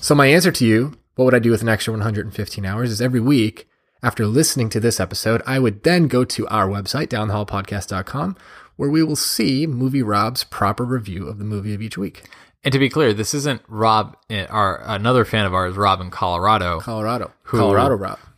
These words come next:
Speaker 2: Colorado Rob.
Speaker 1: I call him Pistol. So it's
Speaker 2: Pistol,
Speaker 1: different.
Speaker 2: Pistol Rob.
Speaker 1: Yeah.
Speaker 2: Um, it's
Speaker 1: This is
Speaker 2: not
Speaker 1: Movie
Speaker 2: him
Speaker 1: Rob.
Speaker 2: who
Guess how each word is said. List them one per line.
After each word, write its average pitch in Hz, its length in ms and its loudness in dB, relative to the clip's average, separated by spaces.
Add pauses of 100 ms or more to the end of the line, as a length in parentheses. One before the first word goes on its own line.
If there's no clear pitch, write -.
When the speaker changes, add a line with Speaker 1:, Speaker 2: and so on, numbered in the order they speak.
(120)
Speaker 2:
Colorado 110 440 4
Rob. 90 340 2
Speaker 1:
I 120 80 -6
call 131 180 -4
him 110 140 -4
Pistol. - 400 -8 (100)
So - 140 -4
it's 113 140 0
Speaker 2:
Pistol, 104 180 -2
Speaker 1:
different. - 140 -10
Speaker 2:
Pistol 110 300 0
Rob. 82 240 -4 (260)
Speaker 1:
Yeah. 104 420 2
Speaker 2:
Um, 92 240 -8 (140)
it's - 60 -20
Speaker 1:
This 104 140 -6
is 107 60 -6
Speaker 2:
not 127 160 2
Speaker 1:
Movie 139 120 4
Speaker 2:
him 90 120 0
Speaker 1:
Rob. - 180 -10 (420)
Speaker 2:
who 98 580 0